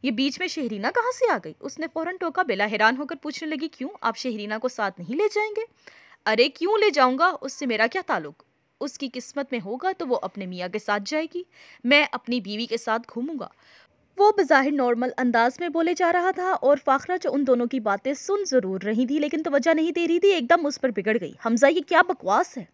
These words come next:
"बकवास नहीं कर रहा अम्मा, सच कह रहा हूँ, आप शहरीना का ख्याल छोड़ दें।" वो भी संजीदा होते हुए उठकर बैठ गया। "भाई," बेला परेशान होकर जाने क्या कहने जा रही थी कि फाखरा ने हाथ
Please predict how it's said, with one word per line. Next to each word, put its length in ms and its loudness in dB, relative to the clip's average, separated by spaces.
"बकवास 400 2
नहीं 140 0
कर 140 -4
रहा 160 -4
अम्मा, 320 -2
सच 380 -2
कह 140 -6
रहा 260 -2
हूँ, 160 -6
आप 160 -2
शहरीना 480 -4
का 220 -2
ख्याल 380 -2
छोड़ 320 -4
दें।" 140 -12
वो 100 8
भी 120 10
संजीदा 420 0
होते 240 2
हुए 100 2
उठकर 320 2
बैठ 240 -4
गया। 260 -6
"भाई," 320 2
बेला 180 8
परेशान 400 2
होकर 220 -4
जाने 300 0
क्या 180 4
कहने 260 -2
जा 160 4
रही 180 4
थी 120 0
कि 80 -4
फाखरा 340 -2
ने 80 0
हाथ 240 -4